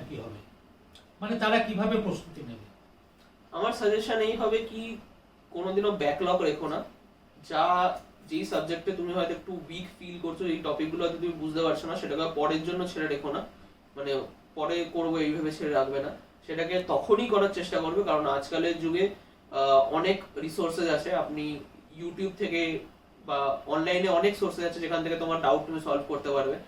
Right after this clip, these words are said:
Speaker 2: তো আমার মতে যে ব্যাকলগ রাখবে না, এটা একটা প্রথম পয়েন্ট। সেকেন্ড পয়েন্ট হচ্ছে, কোনো সাবজেক্টকে তুমি অবহেলা করবে না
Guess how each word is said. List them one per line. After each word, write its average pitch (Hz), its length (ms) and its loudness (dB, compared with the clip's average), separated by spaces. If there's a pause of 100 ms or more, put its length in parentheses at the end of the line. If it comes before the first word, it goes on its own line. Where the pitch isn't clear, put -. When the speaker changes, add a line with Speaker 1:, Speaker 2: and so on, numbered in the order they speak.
(340)
Speaker 2:
তো 143 220 -4 (440)
আমার 156 280 -2
মতে 185 260 0
যে 185 180 -2
ব্যাকলগ 202 380 6
রাখবে 165 280 4
না, 165 80 0
এটা 156 140 -2
একটা - 160 -4
প্রথম - 360 -6
পয়েন্ট। 147 240 -4 (420)
সেকেন্ড 196 340 -2
পয়েন্ট 208 240 4
হচ্ছে, 208 240 2
কোনো 190 280 2
সাবজেক্টকে 196 440 2
তুমি 208 240 2
অবহেলা 185 440 4
করবে 143 300 0
না 156 120 -2